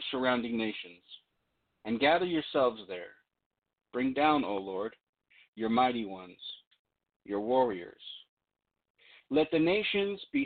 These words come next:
stirred to action, and come up to the valley of Jehoshaphat, for there I will sit to judge and punish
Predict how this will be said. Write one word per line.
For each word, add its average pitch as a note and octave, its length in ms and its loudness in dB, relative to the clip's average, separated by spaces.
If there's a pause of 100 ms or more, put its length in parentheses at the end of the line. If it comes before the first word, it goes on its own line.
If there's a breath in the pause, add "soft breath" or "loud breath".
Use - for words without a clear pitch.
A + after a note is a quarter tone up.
(140)
stirred F3 460 0
to - 220 -6
action, D3 480 -2 (1700 soft breath)
and A2 160 -8
come D3 180 4
up D#3+ 200 4
to E3 80 -6
the E3 100 -2
valley D#3 400 2
of D3+ 160 0
Jehoshaphat, D3 840 -6 (1200)
for A2 140 -6
there C#3+ 420 0 (460 soft breath)
I A2+ 100 -2
will A#2 220 -2 (160)
sit D#3+ 180 -2 (1000)
to A2+ 120 -8
judge C#3 420 2 (800)
and A2 220 -8
punish - 480 -10